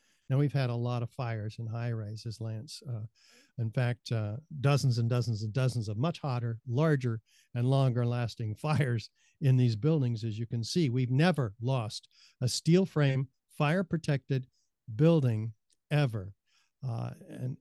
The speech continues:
and certainly, uh, no high rises. These high rises are fully engulfed in fire.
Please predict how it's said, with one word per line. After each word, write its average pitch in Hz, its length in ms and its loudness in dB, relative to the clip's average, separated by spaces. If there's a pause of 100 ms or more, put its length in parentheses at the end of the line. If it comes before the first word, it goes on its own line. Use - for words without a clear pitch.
and 120 180 -2
certainly, 123 720 -2
uh, 117 260 -4 (260)
no 127 400 2 (300)
high 139 220 2
rises. 113 520 -2 (420)
These 220 280 6
high 208 180 6
rises 151 480 4 (140)
are 165 180 2
fully 226 540 4
engulfed 139 440 2
in 123 140 -4
fire. 113 420 -4